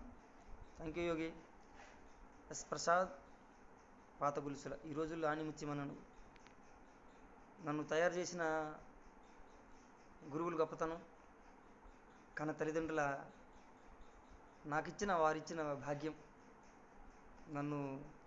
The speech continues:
కన్న తల్లి, నన్ను మోసిన ఊరు, నన్ను దిద్దుతున్న మీరు, నా జీవితానికి ఇవే వెలుగు రేఖలు.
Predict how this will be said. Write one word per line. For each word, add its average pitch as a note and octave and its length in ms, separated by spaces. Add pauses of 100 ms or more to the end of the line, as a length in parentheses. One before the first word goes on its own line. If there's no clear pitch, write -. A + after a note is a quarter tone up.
(100)
కన్న D3 140
తల్లి, E3+ 380
నన్ను D3 240
మోసిన D3+ 340
ఊరు, D#3 360 (1200)
నన్ను C#3+ 140
దిద్దుతున్న D3 400
మీరు, D3 340 (1800)
నా D#3 80
జీవితానికి E3 560
ఇవే D#3+ 440 (360)
వెలుగు F3+ 340
రేఖలు. D3 320